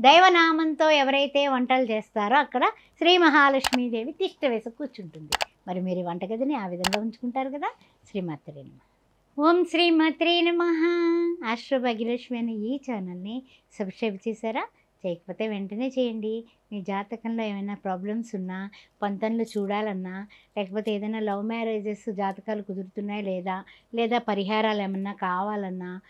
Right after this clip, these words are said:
లేకపోతే ఏమైనా జపాలు లాంటివి చేపించాలన్నా, కుంభ వివాహాలు, కదలి వివాహాలు, కళత్ర దోషాలకి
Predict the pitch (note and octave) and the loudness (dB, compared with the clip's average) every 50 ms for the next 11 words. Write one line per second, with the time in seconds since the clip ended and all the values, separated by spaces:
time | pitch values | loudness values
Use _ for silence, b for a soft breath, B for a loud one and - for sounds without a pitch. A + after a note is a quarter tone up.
0 | b b b b - G3+ F#3 F3+ - G#3+ G#3 A3 G#3 G3 F#3+ G3+ G3 F3 F#3 F3+ | b b b b -10 -10 -10 -6 -8 -6 -4 -2 -4 -2 -4 -6 -6 -6 -6 -8
1 | E3+ - G#3 G#3 G#3+ G#3+ G#3 G3 G3 G3 G3+ G3+ - G#3+ F#3+ G3+ G3+ G3 - G#3+ | -6 -4 -4 -4 -2 -4 -4 -6 -6 -8 -8 -8 -6 -8 -8 -8 -10 -10 -8 -8
2 | G3+ G3 F#3+ F#3 F3+ F#3 F3+ F3+ F#3+ b b b b b _ - A#3 A3+ A#3+ A3+ | -6 -6 -6 -8 -8 -8 -10 -12 -12 b b b b b _ -4 -2 0 0 0
3 | A3+ A3+ A3+ A3 A3 G#3 G#3 G3+ G3+ G3+ F#3+ G3+ G3 G3 G3 G3+ G3 F#3+ F#3+ F#3+ | 0 -2 -2 -2 -4 -4 -2 -2 -4 -4 -4 -6 -6 -6 -6 -6 -6 -8 -8 -6
4 | - G3+ G3+ G#3 G#3 G#3 G#3+ G#3+ G#3 G3 G3+ G3 F#3+ F#3+ G3 F#3+ F#3 F#3+ F#3+ F#3 | -6 -6 -4 -4 -2 -2 -2 -2 -4 -4 -4 -4 -4 -4 -6 -8 -8 -8 -8 -8
5 | F#3+ - b b b b b - G3+ G#3 A3+ A3+ A3+ B3 A#3 A3+ G3+ G#3+ G#3+ G3+ | -10 -12 b b b b b -2 0 0 0 0 -2 -4 -4 -2 -2 -4 -4 -4
6 | - - G3+ G3 G3 G3 F#3+ - G#3+ G3+ F#3+ F#3+ F#3+ | -6 -8 -8 -6 -6 -8 -10 -8 -8 -8 -8 -8 -12